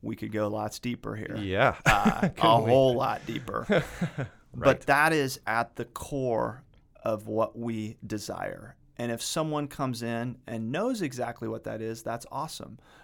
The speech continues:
Speaker 1: But we try to get
Speaker 2: Yeah.
Speaker 1: underneath and, and say, you know, does this align with who you are?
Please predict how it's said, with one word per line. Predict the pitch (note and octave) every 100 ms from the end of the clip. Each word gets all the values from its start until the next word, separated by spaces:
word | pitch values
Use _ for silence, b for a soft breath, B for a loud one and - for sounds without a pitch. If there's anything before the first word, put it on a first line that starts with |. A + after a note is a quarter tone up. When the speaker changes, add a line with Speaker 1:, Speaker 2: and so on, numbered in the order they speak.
| b
Speaker 1:
But | C3
we | C#3+
try | D#3+ - F3
to | C#3+
get | B2+ C3
Speaker 2:
Yeah. | -
Speaker 1:
underneath | - A2 A2+ A#2+ B2+
and, | G#2+ A2 - _
and | A#2
say, | G#2+ - A2 G#2+ G#2+
you | A2+
know, | G#2 G#2+ - G#2+
does | B2 C3+
this | B2 A2+ -
align | - G#2+ A2 A2+ A2+ A2+ G#2 b b
with | - G#2+ -
who | - A2+
you | G#2 G2+
are? | G1+ -